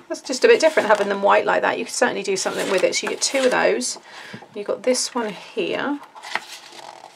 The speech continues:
which is like a, it's almost a mauve grey background, a little bit different. And then we've got this one.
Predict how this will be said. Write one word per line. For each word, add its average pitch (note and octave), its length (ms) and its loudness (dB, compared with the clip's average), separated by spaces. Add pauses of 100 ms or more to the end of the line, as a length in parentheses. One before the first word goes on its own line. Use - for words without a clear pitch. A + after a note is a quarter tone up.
(300)
which - 180 -14
is G#3 120 -6
like G3+ 240 2
a, F#3+ 360 4 (580)
it's - 120 -10
almost D4 340 0
a G#3 100 -4
mauve G#3+ 540 -2
grey A3 460 0 (120)
background, D#4 540 -4 (180)
a - 40 -12
little B3 100 -6
bit - 100 -6
different. - 380 -4 (1400)
And G3+ 180 -2
then F#3 160 -4
we've F#3 160 -8
got G3 220 -4
this - 400 -2
one. A3+ 380 -2